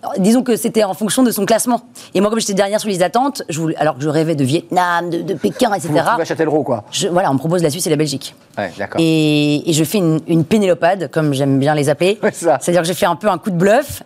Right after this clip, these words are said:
Speaker 1: et je, mais je, je spoile pas, mais je fais un coup de bluff et je me retrouve au Vietnam.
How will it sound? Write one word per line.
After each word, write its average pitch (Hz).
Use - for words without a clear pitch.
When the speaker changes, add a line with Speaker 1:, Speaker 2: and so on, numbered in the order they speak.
Speaker 1:
et 170
je, 180
mais 180
je, 190
je 233
spoile 233
pas, 196
mais 139
je -
fais -
un 202
coup -
de 175
bluff 196
et 180
je 165
me 160
retrouve 170
au 143
Vietnam. 135